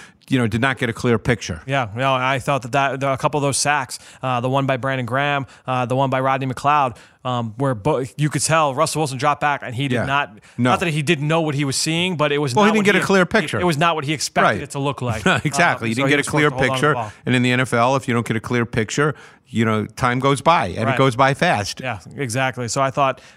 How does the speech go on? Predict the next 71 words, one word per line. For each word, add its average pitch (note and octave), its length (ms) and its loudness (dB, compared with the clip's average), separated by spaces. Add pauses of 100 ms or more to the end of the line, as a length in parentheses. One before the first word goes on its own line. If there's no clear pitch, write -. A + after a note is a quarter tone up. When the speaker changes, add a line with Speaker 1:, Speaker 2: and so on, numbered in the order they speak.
Speaker 2:
um, B2+ 320 -2
you B2+ 100 -4
know, B2 120 -2
a B2 40 -2
couple D3 240 0
of C3 40 -6
those C#3 160 0
sacks, C3+ 360 -2 (200)
the C#3 100 -4
interception C#3+ 560 -2
by C3 100 0
Rodney C3+ 280 0
McLeod, C#3+ 460 0 (200)
uh, C#3+ 180 2
was B2 140 -2
out C#3 140 2
of - 20 -4
that C3+ 140 -2
coverage C3 320 -4
as A#2 100 -6
well. C#3 300 2
Speaker 1:
Yep. C#3+ 80 6
Speaker 2:
Ronald C#3+ 160 0
Darby C#3 260 -2
did C3+ 140 -4
a - 20 -4
great B2+ 320 -4
job C#3 320 0
of B2 100 -6
kinda C3+ 220 -4 (140)
tightening C#3+ 400 -2
that C#3 160 0
hole, C#3+ 240 2
the C3+ 80 -4
turkey D#3+ 320 -2
hole. D3+ 260 2
To, C#3+ 200 -2
Speaker 1:
Yes. C3+ 380 0
Speaker 2:
it's B2 120 -12
an C#3 80 -8
apt C#3 260 -4
description, - 420 -4
Speaker 1:
Yes. A#2+ 220 2
Speaker 2:
uh, C#3 80 -4
with C3 160 -6
it C3+ 260 -6
being C#3 220 -4
Thanksgiving C#3 440 -4
Speaker 1:
The A#2+ 60 -4
Speaker 2:
week, A2 60 0
Speaker 1:
whole A#2+ 140 4
Speaker 2:
but, - 80 -4
Speaker 1:
shot, A2+ 280 2
Speaker 2:
um, A#2 60 -6
Speaker 1:
absolutely. A#2+ 800 0 (120)
Speaker 2:
uh, C3 220 0
did C3+ 160 -2
a C3+ 40 0
great D3 180 0
job C#3 160 0
squeezing D3 320 0
that C#3 160 -2
down C#3+ 260 0
and C3+ 80 -2
getting C#3 140 -4
the C3 40 -4
ball C#3 200 2
up C3+ 100 -4
in C3+ 60 -6
the C3+ 100 -2
air. D3+ 220 -6